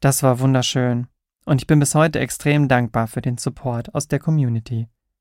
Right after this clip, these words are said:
Gleichzeitig nahmen die queer- und transfeindlichen Nachrichten zu. Hassnachrichten häuften sich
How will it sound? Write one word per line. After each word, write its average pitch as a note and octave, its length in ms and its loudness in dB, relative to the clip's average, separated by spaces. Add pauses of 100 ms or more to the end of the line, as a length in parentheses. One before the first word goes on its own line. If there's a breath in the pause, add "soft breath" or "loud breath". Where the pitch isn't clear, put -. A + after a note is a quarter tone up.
(880)
Gleichzeitig C3 920 0
nahmen C3 380 2
die C3 120 -4
queer- C3+ 400 0
und B2+ 160 -4
transfeindlichen B2 800 -2
Nachrichten A#2 500 -6
zu. C#3 320 -10 (760)
Hassnachrichten C3 840 0
häuften C3 400 0
sich A2+ 320 -6